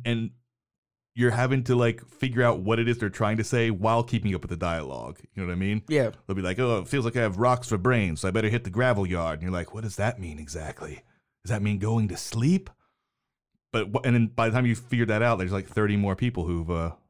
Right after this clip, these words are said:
Speaker 1: you know, said something.
Speaker 2: Yeah.
Speaker 1: So anyway, that's how we landed on Brick,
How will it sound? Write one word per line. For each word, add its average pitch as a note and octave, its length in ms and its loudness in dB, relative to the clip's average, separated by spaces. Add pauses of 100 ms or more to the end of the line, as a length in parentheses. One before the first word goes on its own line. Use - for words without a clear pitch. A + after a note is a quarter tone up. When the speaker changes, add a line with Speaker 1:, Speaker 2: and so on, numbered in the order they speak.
(140)
Speaker 1:
you F2+ 80 -8
know, E2 140 -6
said F2 240 -6
something. E2+ 360 -6 (240)
Speaker 2:
Yeah. B2 180 -4 (440)
Speaker 1:
So B2 540 4 (140)
anyway, F3+ 300 6
that's D#3 200 2
how F3 100 4
we E3+ 100 6
landed D3+ 240 2
on D#3 120 2
Brick, D#3 240 0